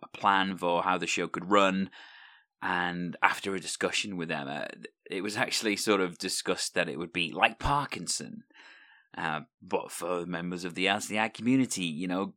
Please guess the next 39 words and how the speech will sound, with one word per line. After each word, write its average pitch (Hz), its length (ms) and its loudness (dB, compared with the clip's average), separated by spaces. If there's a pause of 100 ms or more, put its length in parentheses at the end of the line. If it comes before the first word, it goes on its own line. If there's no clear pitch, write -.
(120)
really 113 300 2
give 107 240 0
a 98 60 0
chance 98 380 -2
to, 85 280 0
to - 220 -12 (240)
tell 113 260 2
their 95 160 4
story. 92 560 2 (720)
And, 135 580 8
you 123 60 0
know, 104 160 6
me 117 160 6
being 107 280 6
new 113 140 6
to 110 180 0
it, 107 140 6
I 78 140 2
really 101 280 4
wanted 90 300 0
it 85 200 -2
to 87 120 -8
be 82 460 -8 (180)
a - 40 -12
success. - 680 -4 (420)
I - 60 -10
didn't 95 320 -4
know 87 440 -2 (760)
exactly - 540 2
how 87 280 0
I 82 80 2
was 85 160 -4
gonna 80 220 -6
do 90 180 -6
things, 87 480 -6 (320)
but 82 300 0
I - 180 -6
started - 520 0
to 85 160 -4